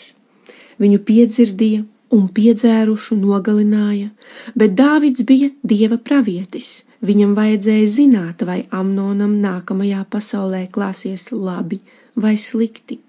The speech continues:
Kādos vārdos tad atklājās viņa sirds izjūtas?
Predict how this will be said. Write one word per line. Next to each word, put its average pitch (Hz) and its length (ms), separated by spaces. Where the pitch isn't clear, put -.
Kādos 277 500
vārdos 233 640
tad 233 220
atklājās 196 960
viņa 220 400
sirds - 520
izjūtas? 208 640